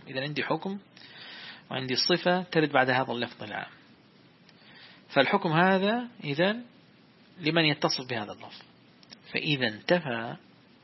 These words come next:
انتفت هذه الصفة عن بعض أفراد العام انتفى عنه هذا الحكم، فيكون هذا هو المفهوم،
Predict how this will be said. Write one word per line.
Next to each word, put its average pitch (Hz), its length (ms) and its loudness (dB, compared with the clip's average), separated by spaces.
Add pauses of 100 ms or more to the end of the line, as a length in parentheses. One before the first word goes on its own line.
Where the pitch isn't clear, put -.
(880)
انتفت 160 360 0
هذه 143 120 0
الصفة 156 380 -6
عن 123 200 -8
بعض 143 240 4
أفراد 139 360 0
العام 147 420 0
انتفى 160 420 -2
عنه 135 400 2
هذا 101 80 -8
الحكم، - 320 -12 (2250)
فيكون 151 360 0
هذا 147 280 0
هو 127 100 -2
المفهوم، 120 420 -8